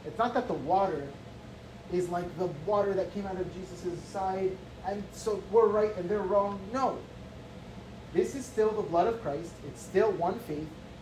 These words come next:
You have a right to go and take communion there. They can come take communion here.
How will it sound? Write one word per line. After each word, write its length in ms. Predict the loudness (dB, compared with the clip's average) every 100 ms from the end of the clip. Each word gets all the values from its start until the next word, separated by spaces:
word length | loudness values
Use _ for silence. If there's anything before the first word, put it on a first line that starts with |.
| -10 2
You 140 | 4
have 260 | 4 2 4
a 60 |
right 320 | 4 2 0
to 80 | -6
go 220 | -4 0
and 120 | 0 -2
take 140 | -4
communion 400 | -4 -4 -6 -6 -8
there. 160 | -6 -8 -10 -8 -4
They 80 |
can 200 | 2 2 2
come 180 | -4 -2
take 140 | -4
communion 360 | -4 -8 -8 -8 -8
here. 140 | -8